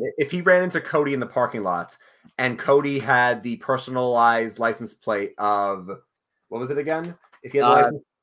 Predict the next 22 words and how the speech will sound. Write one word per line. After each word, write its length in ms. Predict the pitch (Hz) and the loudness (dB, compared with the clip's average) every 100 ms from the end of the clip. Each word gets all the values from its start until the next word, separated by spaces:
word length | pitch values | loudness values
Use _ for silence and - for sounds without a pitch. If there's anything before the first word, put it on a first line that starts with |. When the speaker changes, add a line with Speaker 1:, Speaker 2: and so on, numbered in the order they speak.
| _ _ _ _ - | _ _ _ _ -2
Speaker 1:
of, 340 | 123 120 113 117 | 0 2 0 -2
um, 520 | 117 113 110 104 104 _ _ _ _ | -2 -4 -8 -12 -16 _ _ _ _
shoot, 360 | - - - 127 | -20 -16 -12 -6
I 60 | 117 | -2
already 180 | 135 131 | -2 -4
forgot 180 | 131 | -4
what 80 | 120 | -4
it 80 | 110 | -4
was. 160 | 110 95 | -4 -4
Speaker 2:
Get, 120 | 131 | -6
get, 140 | 117 - | -6 -6
Speaker 1:
Damn. 80 | - | -2
Speaker 2:
get 160 | 127 | -2
radical? 480 | 113 120 147 190 180 - _ - | 0 0 0 -4 -6 -8 _ -6
Get 80 | 123 | -2
radical? 440 | 110 117 135 170 - | -2 -2 -2 -4 0
Speaker 1:
Yeah, 160 | 135 - - | -2 -2 -4
yeah. 40 | |
If 120 | 139 | -4
he 140 | 202 208 | -4 0
ha-, 160 | 208 165 | 0 0
if, 140 | 156 | -4